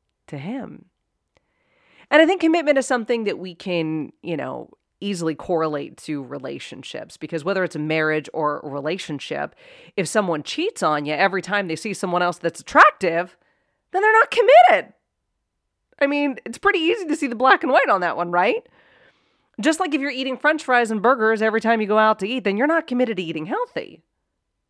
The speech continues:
And if you, like, use the excuse of a rough day at work as a reason not to hit the gym, you're not committed to working out. Like, you're not committed, you're interested. Now, I'm not here to blast you for just being interested. Being interested is okay.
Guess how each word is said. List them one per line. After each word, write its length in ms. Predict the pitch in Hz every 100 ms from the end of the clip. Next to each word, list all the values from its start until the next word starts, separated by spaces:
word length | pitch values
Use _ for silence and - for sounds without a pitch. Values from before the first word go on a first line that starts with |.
| _ _ _ _ _ _ _
And 200 | - 247
if 180 | 240 -
you, 420 | 202 233 226 220 -
like, 240 | 190 170
use 400 | - 185 233 233
the 120 | 190
excuse 440 | 180 - - 220 196
of 100 | 170
a 60 |
rough 280 | 160 190 185
day 180 | 185 175
at 120 | 151
work 260 | 165 196 180
as 120 | 156
a 60 | 156
reason 300 | 170 165 160
not 200 | 185 185
to 80 |
hit 180 | 160 170
the 60 | 156
gym, 420 | 170 320 294 311 - _ _ _ _ _ _ _
you're 120 | 208
not 240 | 262 277
committed 440 | - 226 262 240 240 _ -
to 300 | 226 214 196 _ _ _ _
working 280 | 202 226 277 571 622
out. 260 | - - _ _ _ _ _ _ _ _ _ _ _ _ _
Like, 140 | 220
you're 60 | 254
not 180 | 349 370
committed, 400 | 247 403 311 320 _ _ -
you're 180 | 285
interested. 540 | 381 - 247 - 147 - _ _ _ _ _ _ _ _ _ _ _ -
Now, 180 | 302
I'm 100 | 311
not 260 | 370 523 240
here 200 | 302 349
to 80 | 240
blast 420 | 196 302 480 -
you 60 | 220
for 160 | -
just 180 | 196 208
being 220 | 226 214
interested. 460 | 233 294 320 - 160
Being 180 | 269 262
interested 400 | 311 370 - 180
is 100 | 165
okay. 540 | 156 190 247 254 -